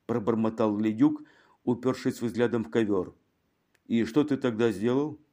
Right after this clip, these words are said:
На это ответила Франсуаза. «Он угрожал нам,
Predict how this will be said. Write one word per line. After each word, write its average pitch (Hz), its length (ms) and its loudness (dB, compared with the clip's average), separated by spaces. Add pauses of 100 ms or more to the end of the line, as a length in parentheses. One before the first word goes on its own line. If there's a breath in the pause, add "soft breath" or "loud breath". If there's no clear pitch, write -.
(920)
На 107 220 0
это 156 220 4
ответила 147 440 4
Франсуаза. 131 720 0
«Он 127 120 2
угрожал 160 520 4
нам, 92 280 -4